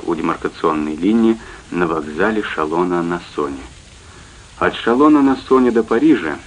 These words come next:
на каждой остановке поезд осаждали сумрачные люди, нагруженные чемоданами, сумками, корзинами,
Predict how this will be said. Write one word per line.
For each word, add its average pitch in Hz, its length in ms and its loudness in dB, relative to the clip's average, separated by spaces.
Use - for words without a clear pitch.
на 85 180 -4
каждой 104 400 2
остановке 95 580 -2
поезд 104 480 2
осаждали 82 540 -4
сумрачные 95 560 0
люди, 101 340 2
нагруженные 101 720 4
чемоданами, 90 840 0
сумками, 104 460 0
корзинами, 92 760 0